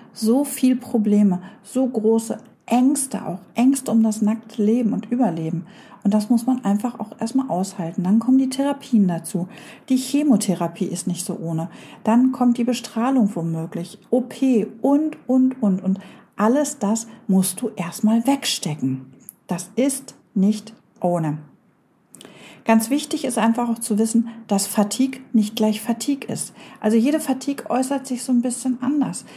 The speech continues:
Der eine hat mehr körperliche Einschränkungen, der andere hat aber wirklich seelische Probleme. Und das kann sogar bis hin zu Depressionen gehen. Und es lässt sich einfach auch oft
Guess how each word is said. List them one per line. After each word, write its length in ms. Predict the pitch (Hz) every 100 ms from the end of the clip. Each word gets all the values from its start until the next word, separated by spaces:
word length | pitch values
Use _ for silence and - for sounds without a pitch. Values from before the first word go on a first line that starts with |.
| - -
Der 180 | 208 202
eine 460 | 208 240 277 285 -
hat 160 | 220
mehr 140 | 180 175
körperliche 760 | - 185 180 208 226 226 233
Einschränkungen, 880 | 214 220 240 - 247 247 - 277 339 - - - - -
der 160 | - -
andere 400 | 214 240 262 254
hat 180 | 247 -
aber 240 | 226 226
wirklich 340 | 240 233 233 - - -
seelische 540 | - 269 294 254 180 190
Probleme. 600 | - - 175 156 156 180 - - -
Und 260 | 208 208 240
das 300 | 254 262 -
kann 240 | - 220
sogar 240 | 214 220
bis 240 | 226 285 -
hin 160 | 240
zu 160 | 247 262
Depressionen 960 | 233 254 - 240 - 269 214 170 175 - -
gehen. 340 | - 160 156 170 - _ _ _ _ _ _ _ _ _ _ _ _ _ - - - - -
Und 140 | 214
es 120 | 233
lässt 340 | 240 262 294 -
sich 200 | 269 -
einfach 380 | 226 233 233
auch 200 | - 208
oft 380 | - 226 - -